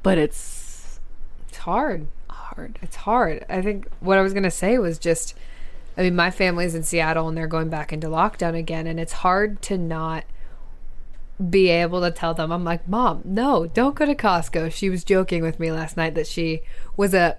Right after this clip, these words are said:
Speaker 2: quote, "brave little toaster" and went to Costco. And I was like, "Ha, ha, ha." But also, Mom,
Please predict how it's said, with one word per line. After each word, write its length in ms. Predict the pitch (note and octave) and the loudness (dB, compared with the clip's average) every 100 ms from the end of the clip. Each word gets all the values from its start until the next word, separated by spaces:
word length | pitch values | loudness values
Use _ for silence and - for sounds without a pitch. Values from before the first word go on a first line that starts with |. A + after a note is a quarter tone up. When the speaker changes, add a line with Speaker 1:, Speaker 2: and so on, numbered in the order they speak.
| - | 0
Speaker 2:
quote, 440 | - F3+ E3+ - | 4 6 4 4
"brave 260 | F#3+ F#3+ F3 | 4 4 4
little 220 | F3+ D#3+ | 2 2
toaster" 800 | F#3 F#3+ F#3 - E3 D#3+ F3 - | 4 4 4 2 2 2 0 -2
and 180 | F#3+ F#3 | -2 -2
went 140 | E3+ | -2
to 60 | F3 | -2
Costco. 520 | G3+ D4 D#4 - F#3 | 4 4 4 2 4
And 80 | F#3 | 4
I 60 | F#3 | 2
was 180 | F#3+ | 0
like, 280 | F3 E3+ - - | -2 -4 -6 -8
"Ha, 260 | - G#3+ | -2 0
ha, 160 | G3 F#3 | 4 4
ha." 320 | F3+ A#3 A3 | 6 6 6
But 160 | G3 F#3+ | 4 4
also, 520 | F#3+ F#3+ G3+ G3 F#3 - - - - - - - - | 4 4 2 2 0 -4 -8 -6 -8 -8 -8 -8 -6
Mom, 440 | A#3 E4+ A4+ A#3+ | 0 4 4 2